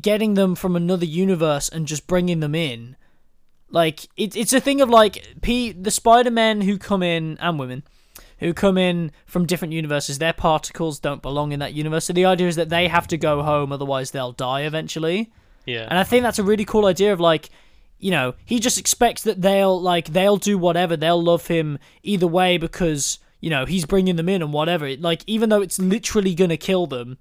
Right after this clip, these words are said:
Speaker 1: he just doesn't, he's like, his expectation is just that they will just, you know, they'll accept it, whatever, because they get to be with him. Like, he thinks he's so great. And it's
Speaker 2: Yeah.
Speaker 1: kind of this, like, he gets, you know, beaten down and, you know, he, his
Speaker 2: He's
Speaker 1: true
Speaker 2: being
Speaker 1: colours
Speaker 2: selfish.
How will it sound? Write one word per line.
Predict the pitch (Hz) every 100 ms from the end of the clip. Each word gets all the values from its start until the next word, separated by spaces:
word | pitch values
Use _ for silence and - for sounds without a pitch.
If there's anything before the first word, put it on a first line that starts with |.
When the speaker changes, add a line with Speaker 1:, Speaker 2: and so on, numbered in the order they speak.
| _ _ _
Speaker 1:
he | - 202
just | 185 -
doesn't, | 180 185
he's | 175 202
like, | 196 160
his | 214
expectation | 220 - 202 165 196 202 185
is | 160
just | - 165 -
that | 165 151 - - _ _ -
they | 190 196
will | 196
just, | 190 - -
you | 208
know, | 165
they'll | 165 185
accept | 165 - 226 160
it, | 170
whatever, | 175 180 160
because | 151 - 175 143
they | 165
get | 175 -
to | 156
be | 170
with | 151 -
him. | 170 156
Like, | 139 139
he | 175
thinks | 180 170 170
he's | -
so | - 151
great. | 139 147 151 147 - - - _ -
And | 175 175
it's | -
Speaker 2:
Yeah. |
Speaker 1:
kind | 208 202
of | 190
this, | 180 -
like, | 170 160
he | 190
gets, | 170 160 - -
you | 185 165
know, | 131
beaten | 139 180 165 151
down | 135 151 160 160
and, | 147 139 135 _ _ _ _ _ _
you | 175
know, | 143 117
he, | 135 160 147 - _ _ -
his | 147 180 -
Speaker 2:
He's |
Speaker 1:
true | 196
Speaker 2:
being | 196
Speaker 1:
colours | 190 180
Speaker 2:
selfish. | 127 - - 156 - -